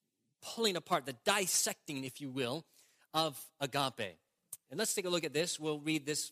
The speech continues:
for just a review, verses four through seven. "Charity suffereth long and is kind. Charity envieth not.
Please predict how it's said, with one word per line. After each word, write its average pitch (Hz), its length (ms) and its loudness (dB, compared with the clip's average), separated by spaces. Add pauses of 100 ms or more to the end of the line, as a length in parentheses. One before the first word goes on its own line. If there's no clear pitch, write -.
for 135 160 -2
just 139 240 -8
a 139 40 -10
review, 135 340 -4
verses 131 300 -8
four 156 260 0
through 147 160 -8
seven. 131 400 0 (1400)
"Charity 226 460 8
suffereth 214 500 4
long 196 400 4 (680)
and 175 160 6
is 175 160 0
kind. 208 480 2 (960)
Charity 226 520 6 (120)
envieth 226 680 6
not. 180 580 4